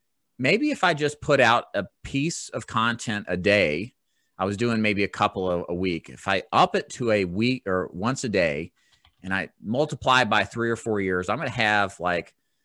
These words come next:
you know, nearly fifteen, sixteen hundred pieces of content floating around there. And when people search YouTube, they're gonna run across me, and I'm going to basically be dominating all the search results. And, and people will eventually, who are interested in this niche,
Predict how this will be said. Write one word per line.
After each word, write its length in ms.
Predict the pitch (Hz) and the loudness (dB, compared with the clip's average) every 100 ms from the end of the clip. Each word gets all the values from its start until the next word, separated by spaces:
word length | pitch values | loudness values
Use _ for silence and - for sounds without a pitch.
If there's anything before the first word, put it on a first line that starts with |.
| _ _ _ - | _ _ _ -4
you 140 | 135 | 0
know, 140 | 107 | 2
nearly 400 | 101 110 139 120 | 2 2 2 2
fifteen, 580 | 104 - 127 - - 120 | -2 -4 -4 -4 -4 -6
sixteen 400 | 110 113 - 104 | -4 -6 -8 -10
hundred 460 | 95 104 98 90 82 - | -8 -6 -6 -8 -12 -10
pieces 380 | - 120 95 82 | -6 -6 -6 -14
of 80 | |
content 640 | - 143 180 170 - 92 - | -10 -6 -6 -6 -6 -8 -6
floating 340 | 104 98 90 | -4 -2 -2
around 400 | 85 101 151 170 | -2 -2 -2 -4
there. 320 | 85 73 71 - _ _ _ | -4 -6 -8 -12 _ _ _
And 80 | 101 | -10
when 100 | 104 | -8
people 300 | 135 139 139 | -6 -6 -8
search 400 | - 123 110 - | -4 -4 -4 -4
YouTube, 520 | 107 139 - 95 90 | -4 -4 -4 -4 -4
they're 100 | 87 | -2
gonna 140 | 160 127 | 0 2
run 200 | 110 110 | 4 4
across 480 | - 113 113 113 | 2 4 4 2
me, 80 | 101 | -2
and 80 | 95 | -2
I'm 160 | 123 135 | 0 0
going 220 | 139 135 | 0 0
to 60 | |
basically 540 | 101 113 113 110 - 101 | 2 2 2 -2 -2 -2
be 440 | 90 101 95 87 _ _ _ _ _ 98 | 0 0 0 -4 _ _ _ _ _ 0
dominating 800 | 120 143 180 135 92 87 92 | 4 4 2 -2 -4 -4 -6
all 160 | 92 104 | -4 -4
the 120 | 98 | -4
search 340 | - 117 123 - | -6 -6 -6 -6
results. 420 | 92 92 90 - | -6 -4 -4 -4
And, 220 | 120 123 - - | -6 -8 -10 -12
and 220 | 135 127 | -8 -8
people 380 | - 190 202 170 | -4 -4 -2 -2
will 200 | 135 117 | 0 0
eventually, 500 | 95 120 131 - 104 | 0 0 -2 -4 -4
who 100 | 107 | -2
are 100 | 101 | 0
interested 560 | 113 127 127 113 107 92 | 0 0 -2 -8 -8 -6
in 120 | 90 | -6
this 200 | 87 - | -6 -6
niche, 380 | 117 113 - | -4 -4 -4